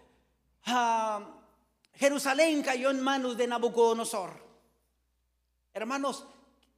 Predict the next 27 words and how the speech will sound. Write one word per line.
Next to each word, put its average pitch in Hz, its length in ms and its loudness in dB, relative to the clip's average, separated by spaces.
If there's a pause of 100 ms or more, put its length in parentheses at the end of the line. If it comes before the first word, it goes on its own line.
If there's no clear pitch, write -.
(640)
cuando 269 240 0
lo 262 120 2
sitiaron, 254 480 -4
cuando 247 240 -2
vinieron 311 420 -2
y 339 40 0
se 320 120 4
lo 294 80 4
llevaron 277 360 2
cautivos 277 540 -2
por 240 160 2
los 240 120 2
setenta 285 460 2
años, 208 420 -6 (1200)
este 320 380 2
hombre 202 500 0
o, 202 100 0
o 220 340 8
este, 285 380 2
este 254 260 2
pueblo 220 420 2
de 226 100 2
Edom, 220 360 0 (360)
hermanos, 208 520 -4 (1120)
¿saben 359 300 -2
qué 359 100 -2
hicieron? 196 480 -4